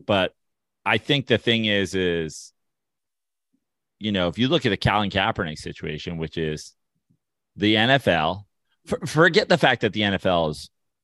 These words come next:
basically probably almost exclusively, if not exclusively, run by racists. <laughs> Like, you know what I mean? Like, that we're talking about fucking the, the, the treatment of their own players generally, the treatment of,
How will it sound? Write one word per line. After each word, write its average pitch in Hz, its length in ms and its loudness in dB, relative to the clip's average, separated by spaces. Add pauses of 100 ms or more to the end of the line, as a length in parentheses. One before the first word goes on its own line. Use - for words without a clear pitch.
(520)
basically 120 360 2
probably 90 680 -2 (540)
almost 123 400 2 (140)
exclusively, 104 920 -2 (120)
if 98 180 -4
not 98 260 0
exclusively, 110 480 -2
run 95 200 2
by 87 120 2
racists. 85 640 -2
<laughs> - 60 -20 (180)
Like, - 280 -4 (440)
you 147 80 4
know 165 100 6
what 147 80 6
I 139 60 2
mean? 151 160 -2
Like, 131 240 2
that 143 120 4
we're 139 160 2
talking 165 380 0
about 110 400 -2 (480)
fucking 101 560 -2 (160)
the, 127 180 0
the, 143 200 4
the 147 120 -2
treatment 175 360 -2
of 131 40 0
their 120 200 4
own 135 220 0
players 135 500 0
generally, 120 760 -4 (280)
the 110 80 -12
treatment 127 400 -2
of, 107 440 2